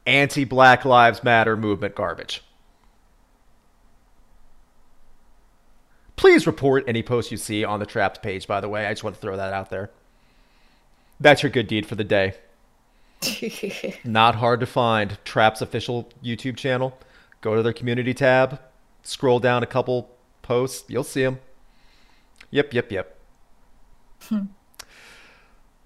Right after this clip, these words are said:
Speaker 1: I'm glad they're exposed. I'm glad everyone knows. I'm glad that people are aware of Trapped and Trash Bag.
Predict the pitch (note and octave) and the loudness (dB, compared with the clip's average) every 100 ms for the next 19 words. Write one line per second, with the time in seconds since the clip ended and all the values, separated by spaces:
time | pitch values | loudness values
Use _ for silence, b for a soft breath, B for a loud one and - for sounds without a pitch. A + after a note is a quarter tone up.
0 | _ _ _ C#3 D#3+ D#3+ F3 F3 D3+ D3+ | _ _ _ 2 4 12 12 12 12 6
1 | D3+ - A2+ F#2 - - C#3+ C3+ C#3 C3+ | 6 2 2 2 -4 -2 0 8 8 8
2 | B2+ C3 A2 F2 F2+ - - - B2+ A2+ | 4 2 0 -4 -8 -14 -18 0 2 2
3 | A2 - A#2+ C3 C#3+ D3 C#3+ B2 - - | -2 -2 6 8 10 8 4 -4 -16 0
4 | C3+ A#2 - C3 C3+ C3 C3 B2+ B2+ A#2+ | 4 4 2 -4 0 0 2 2 0 0
5 | B2+ B2+ A#2+ G#2+ F#2+ F#2+ - _ _ _ | 2 4 4 4 0 -4 -10 _ _ _
6 | _ _ _ _ _ _ _ _ _ - | _ _ _ _ _ _ _ _ _ 0
7 | A#2+ - A2+ D#2 D2 - - _ - A2+ | 0 2 -2 -2 -6 -14 -20 _ -2 0
8 | G2+ G2 - G#2+ F2+ - F#2 E2 - | 0 -4 -4 -2 -2 -4 -6 -6 -8